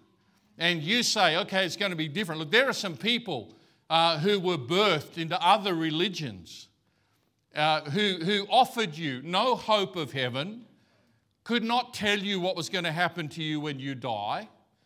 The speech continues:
uh, uh, uh, offered you no hope, there was no light, and you were birthed into that. But by the grace of God, you've been delivered out of that.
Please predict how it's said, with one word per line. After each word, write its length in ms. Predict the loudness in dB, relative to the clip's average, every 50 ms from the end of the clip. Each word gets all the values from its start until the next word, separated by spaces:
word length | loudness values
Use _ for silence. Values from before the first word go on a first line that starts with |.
| _ _ _ _ _ _ _ _ -2
uh, 20 | 2
uh, 600 | 4 4 4 2 2 2 2 4 4 2 0 -2
uh, 220 | -2 0 0 0 2
offered 400 | 4 2 2 4 0 -4 -4 -4
you 260 | -4 -4 -4 -4 -4 -6
no 260 | -4 0 0 0 0
hope, 460 | 0 0 2 2 2 2 0 -2 -8 -20 -20 _ _ _ _ -8
there 100 | -4 -2
was 180 | -2 -4 -4
no 220 | -2 -2 -2 -2 -2
light, 560 | -2 -2 -2 -2 -2 -2 -4 -8 -16 -20 -20 _ _ _ _ _ _ _ _ _ _ _ _ _ _ _ -6
and 180 | -2 -2 -2 0
you 180 | -2 -2 0
were 100 | 0 -2
birthed 420 | -2 0 0 0 0 0 -2 -2 -2
into 220 | -4 -2 -2 0
that. 260 | 0 2 0 0 0
But 160 | -4 -4 0 2
by 140 | 2 2
the 100 | 2 0
grace 460 | -4 0 0 0 0 0 -4 -4 -4 -6
of 180 | -6 -6 -4
God, 560 | -2 0 2 4 4 4 4 2 0 -4 -6
you've 220 | -6 -6 -6 -4 -2
been 240 | -2 -2 -2 -2 -2
delivered 500 | -2 0 2 2 0 0 -2 -4 -4 0
out 360 | 4 6 6 6 6 4 2
of 160 | -2 -4 -4
that. 500 | -4 -2 -2 0 0 -2 -2 -4 -12 _